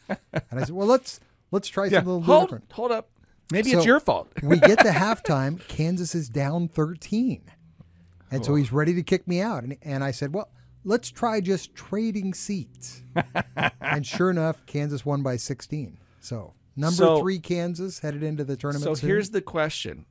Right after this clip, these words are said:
Speaker 1: Were you in an even-numbered or odd-numbered seat?
Speaker 2: I can look that up and find it out.
Speaker 1: I, you probably need to know.
Speaker 2: That would be important.
Speaker 1: Right? And, and then the question would be, is your son always in the opposite so that in the future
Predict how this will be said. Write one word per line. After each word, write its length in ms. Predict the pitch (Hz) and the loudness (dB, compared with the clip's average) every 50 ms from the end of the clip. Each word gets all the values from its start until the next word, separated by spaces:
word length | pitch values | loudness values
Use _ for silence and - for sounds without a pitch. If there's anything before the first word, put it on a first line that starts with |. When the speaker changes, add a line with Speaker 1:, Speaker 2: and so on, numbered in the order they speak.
| _ | _
Speaker 1:
Were 160 | - 120 139 143 | -6 -4 -2 0
you 180 | 139 143 147 | 0 0 0
in 140 | 151 147 143 | 0 0 -2
an 160 | 135 127 123 - | -2 -4 -6 -6
even-numbered 680 | - 165 175 165 190 185 185 180 175 175 170 170 165 156 | -6 -6 -6 -4 -4 -4 -4 -4 -4 -4 -2 -2 0 0
or 120 | 143 - - | 0 0 0
odd-numbered 500 | 123 127 127 123 127 127 120 110 110 101 | 0 0 0 0 -2 -4 -2 -4 -4 -6
seat? 480 | - - - 127 - - - - - - _ _ _ _ _ _ _ _ _ _ - | -8 -8 -6 -8 -8 -8 -12 -20 -20 -20 _ _ _ _ _ _ _ _ _ _ -6
Speaker 2:
I 260 | 139 139 143 143 147 147 143 | -4 -2 0 0 -2 -2 -4
can 220 | - - 135 135 131 | -6 -6 -6 -4 -4
look 180 | 147 160 160 - | -6 -6 -4 -2
that 160 | 165 151 147 | 0 0 0
up 140 | 151 143 - | 0 -2 -6
and 140 | 131 120 | -10 -10
find 280 | - - 131 131 131 127 | -6 -6 -4 -4 -4 -4
it 80 | 123 117 | -6 -6
out. 180 | 107 92 - - - | -8 -10 -14 -8 -2
Speaker 1:
I, 160 | - 143 165 151 | 0 0 0 0
you 280 | - 180 170 196 208 196 | 0 -2 0 2 2 0
probably 580 | - - - 196 214 226 233 220 170 160 160 156 | 0 2 6 8 8 8 6 4 2 2 2 2
need 240 | 160 165 156 147 117 | 2 0 -2 -2 -4
to 120 | - 143 | -4 -4
know. 360 | 120 113 113 107 90 78 - - - | -2 -2 -2 -2 -4 -4 -8 -10 -6
Speaker 2:
That 180 | 131 139 151 | -4 -4 -4
would 100 | 156 143 | -4 -4
be 100 | 127 143 139 | -4 -2 -4
important. 400 | 131 117 123 117 98 - - - - | -4 -4 -6 -8 -10 -12 -14 -8 -2
Speaker 1:
Right? 360 | 123 123 131 143 160 - - - _ _ _ _ - | 0 2 4 2 2 0 -6 -14 _ _ _ _ -4
And, 280 | 143 139 135 131 135 131 - | -2 0 0 0 0 -2 -2
and 160 | 147 147 147 | -2 -2 -2
then 100 | 147 151 | -2 -2
the 80 | 151 139 | -2 -4
question 480 | - - 165 160 160 160 - 165 151 | -2 0 2 2 2 0 -2 -4 -4
would 140 | 147 143 127 | -4 -4 -2
be, 180 | 127 135 135 131 | -2 -2 -2 -2
is 240 | - 131 135 - - | -2 -4 -4 -4 -4
your 100 | 139 135 | -4 -4
son 360 | - - - 175 170 170 165 | -4 0 2 4 4 4 4
always 520 | 160 131 139 143 143 143 135 131 131 117 131 | 4 4 6 6 6 6 6 4 2 -2 -4
in 320 | - 147 139 135 127 127 | -2 -2 0 0 0 0
the 140 | 123 127 - | 0 -2 0
opposite 680 | 120 127 135 139 - 143 135 - - 127 110 104 98 - | 2 2 2 2 2 -2 -6 -4 -4 -4 -4 -4 -4 -8
so 300 | - - - 135 123 120 | -6 -4 0 0 0 2
that 220 | 120 117 117 - - | 0 0 0 0 0
in 220 | 143 151 156 147 | -2 -2 0 -2
the 60 | 135 120 | -4 -6
future 580 | - - 165 180 180 - - 127 107 98 90 | -6 -4 -4 -4 -4 -4 -4 -2 -2 -2 -4